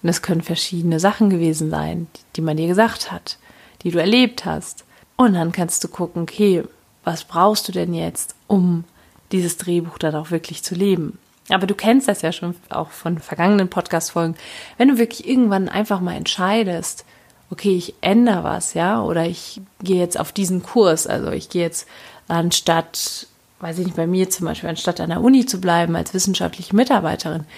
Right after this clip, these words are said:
gehe ich jetzt einfach mal in eine andere Richtung, mach mein eigenes Ding. Ja, und allein die Entscheidung und muss gerade mich selber mal ein bisschen loben, <laughs> auch diesen Mut aufzubringen, zu sagen, okay, ich gehe aus dem sicheren Arbeitsverhältnis,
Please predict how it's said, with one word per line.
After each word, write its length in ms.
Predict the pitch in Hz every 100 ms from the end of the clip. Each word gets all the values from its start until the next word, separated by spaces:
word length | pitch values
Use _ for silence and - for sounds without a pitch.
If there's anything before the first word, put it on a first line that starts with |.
| - - -
gehe 140 | 269
ich 80 | 233
jetzt 160 | 196 -
einfach 220 | 165 175
mal 120 | 214
in 60 | 254
eine 100 | 302
andere 280 | 311 208
Richtung, 340 | 185 - 165 175
mach 160 | 165
mein 160 | 185 208
eigenes 400 | 233 226 175 -
Ding. 280 | - 156 151 _ _ - - _ _ _
Ja, 160 | 185 196
und 140 | 190
allein 240 | 165 180
die 100 | 185
Entscheidung 1080 | 175 170 - 226 302 330 196 156 156 156 165 - _ _ _ _ _
und 560 | - 185 175 165 165 - _ _ _ _ _ -
muss 240 | 175 -
gerade 180 | - 156
mich 140 | 143
selber 260 | 156 147 73
mal 140 | -
ein 60 | -
bisschen 280 | 156 - 151
loben, 280 | 160 - - - 226 - 247
<laughs> 500 | 247 247 - - -
auch 300 | 220 185 - - _
diesen 460 | 180 202 175 165 156
Mut 340 | 160 277 359
aufzubringen, 560 | 359 190 - 180 175 170
zu 100 | 175
sagen, 200 | 175 165
okay, 480 | 160 - 240 208 214 - - - - -
ich 140 | 190
gehe 120 | -
aus 120 | 170 -
dem 160 | 165
sicheren 400 | 175 - 185 175
Arbeitsverhältnis, 1120 | - 226 214 175 - 170 165 175 175 247 -